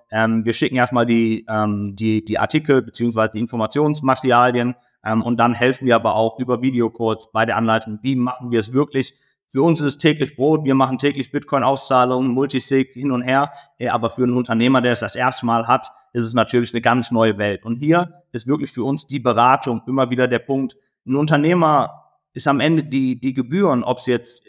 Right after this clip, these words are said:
eins Komma drei oder eins Komma vier Prozent sind, sind nicht so relevant wie, ich weiß, ich hab jemand, wo ich kurz anrufen kann, wenn mal eine Frage aufkommt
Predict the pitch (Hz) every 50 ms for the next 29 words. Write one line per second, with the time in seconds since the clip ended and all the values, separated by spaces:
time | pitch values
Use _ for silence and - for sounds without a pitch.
0 | - - - - - 127 139 147 - - 143 139 131 123 120 117 131 143 156 151
1 | 135 113 135 139 - - 139 131 127 120 - 160 165 160 - 143 127 - - 147
2 | 160 165 151 117 120 123 143 151 151 _ _ _ - 127 123 127 139 151 160 151
3 | 156 143 123 127 131 131 123 120 123 139 147 135 147 123 131 143 151 151 - -
4 | _ _ - 113 - - 123 135 143 - 127 - 147 147 151 - 135 135 135 127
5 | 113 123 120 - - 139 123 104 - 147 170 156 139 135 127 131 127 - 127 123
6 | 131 139 - - 117 123 131 143 135 131 127 127 127 131 131 127 - 123 123 -
7 | - 117 120 123 120 - 120 127 127 - - 123 117 120 120